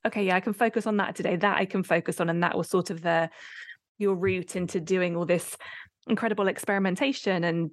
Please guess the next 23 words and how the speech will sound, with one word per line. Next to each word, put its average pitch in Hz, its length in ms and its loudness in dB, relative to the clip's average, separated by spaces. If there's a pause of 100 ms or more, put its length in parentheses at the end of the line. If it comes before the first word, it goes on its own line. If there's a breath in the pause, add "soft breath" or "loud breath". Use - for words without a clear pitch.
determination 269 760 0
to 208 140 0
now 202 360 2 (100)
open 226 320 0
a 226 80 2
bakery. 185 920 0
And 185 440 2 (460 loud breath)
I've 208 140 0
been 208 160 0
fortunate 208 400 2
enough 202 340 0
to, 190 440 2 (100)
I 185 340 0 (440)
kind 190 160 0
of 185 60 2
traveled 185 400 0
through, 175 440 0
um, 165 300 0
'cause 185 160 -4
my 180 100 4
parents 180 360 0
live 170 100 0
in 165 260 2